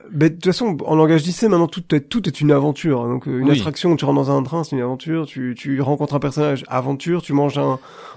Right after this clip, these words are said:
Speaker 1: un truc thématisé, aventure. Donc, euh, eh bien, c'est, euh, Mickey et Minnie Runaway Railway, puisqu'on est quand même dans un thème un petit peu Hollywood à l'entrée du parc.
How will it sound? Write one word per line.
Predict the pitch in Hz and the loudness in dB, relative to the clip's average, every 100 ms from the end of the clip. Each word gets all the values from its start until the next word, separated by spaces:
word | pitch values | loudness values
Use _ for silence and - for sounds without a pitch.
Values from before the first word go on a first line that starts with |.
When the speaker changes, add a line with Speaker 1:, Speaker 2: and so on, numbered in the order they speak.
| - | -6
Speaker 1:
un | 143 | -2
truc | 156 | 0
thématisé, | 147 147 143 143 160 | 4 4 4 2 4
aventure. | 180 139 139 - - | 4 0 -2 -6 -4
Donc, | 156 175 - - - - - | 4 4 2 -12 -20 -18 -4
euh, | 151 156 160 | 2 4 4
eh | 156 | 4
bien, | 180 208 | 2 2
c'est, | - 196 - | 4 4 4
euh, | 151 147 | 6 6
Mickey | 147 160 180 | 6 6 6
et | 160 | 6
Minnie | 156 180 - | 6 4 4
Runaway | 143 160 156 165 - | 4 6 6 6 4
Railway, | 147 147 160 170 170 170 185 202 214 214 160 | 2 6 8 8 8 8 8 6 4 4 2
puisqu'on | 151 143 - 165 156 151 | -2 -6 0 4 6 6
est | 143 | 4
quand | 160 | 4
même | 160 | 4
dans | 135 | 2
un | 143 | 2
thème | 156 | 4
un | 156 | 4
petit | - | 2
peu | 135 151 | 2 4
Hollywood | 151 156 170 151 | 4 2 2 4
à | |
l'entrée | 139 139 135 | 4 2 -2
du | 135 | 0
parc. | 143 139 - | 0 -2 -8